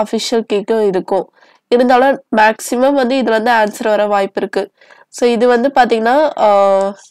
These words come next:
Times of India Global Agriculture Award, அதுல போய் நான் சர்ச் பண்ணேன். டூ தௌசண்ட் நைன்டீன்ல தமிழ்நாடுக்கு இந்த award கிடைச்சிருக்கு. மெயினா எது எதுக்காக தான் கொடுத்திருக்காங்க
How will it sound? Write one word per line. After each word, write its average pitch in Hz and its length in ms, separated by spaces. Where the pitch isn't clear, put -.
Times 226 320
of 262 140
India 208 400
Global 220 540
Agriculture 220 420
Award, 185 300
அதுல 196 600
போய் 220 140
நான் 214 260
சர்ச் 196 360
பண்ணேன். 208 180
டூ 247 240
தௌசண்ட் 254 180
நைன்டீன்ல 214 680
தமிழ்நாடுக்கு 208 480
இந்த 185 200
award 190 320
கிடைச்சிருக்கு. 190 640
மெயினா 262 380
எது 233 220
எதுக்காக 247 460
தான் 233 180
கொடுத்திருக்காங்க 233 640